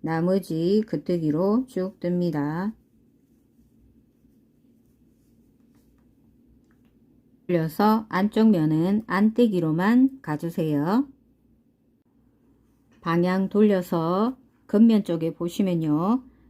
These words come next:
겉뜨기로 오고 무늬 넣을 부분 중간중간에 안뜨기 떴잖아요. 그리고 안쪽 면은 안뜨기로만 떴기 때문에 이 부분이 가트뜨기로 나오고 있어요.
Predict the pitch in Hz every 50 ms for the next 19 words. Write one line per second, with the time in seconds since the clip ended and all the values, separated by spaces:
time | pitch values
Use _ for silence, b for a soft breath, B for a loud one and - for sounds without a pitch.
0 | b _ - - - - - 226 233 220 220 196 185 185 - 160 180 180 - 180
1 | 180 180 190 214 247 262 277 285 277 _ 220 170 165 170 170 175 185 214 214 214
2 | 220 214 - - 170 196 208 196 190 - - 165 151 160 165 160 165 175 180 180
3 | - - 170 156 175 175 180 175 - 185 180 175 180 180 180 175 165 165 175 196
4 | 220 240 254 - - _ _ _ - - 185 208 - - 240 220 214 190 190 -
5 | - 185 180 - - 175 175 170 160 151 151 160 196 247 294 294 - _ _ _
6 | - 220 180 185 190 190 202 214 - 190 214 240 247 269 277 277 247 202 185 180
7 | 220 233 226 208 185 165 160 - - 170 214 220 226 285 269 247 208 170 160 160
8 | 160 160 151 - 220 220 - 233 220 - 180 160 156 156 156 151 156 165 190 220
9 | 247 254 - - _ _ _ _ - 214 226 226 226 233 220 202 185 180 175 208
10 | 233 254 277 277 269 _ _ _ _ _ _ - 160 156 160 - - 247 254 -
11 | 254 233 208 185 170 190 226 262 269 294 285 - _ _ _ _ _ - 143 151
12 | 156 170 175 165 160 147 - 156 - - - 151 143 139 147 156 190 226 269 269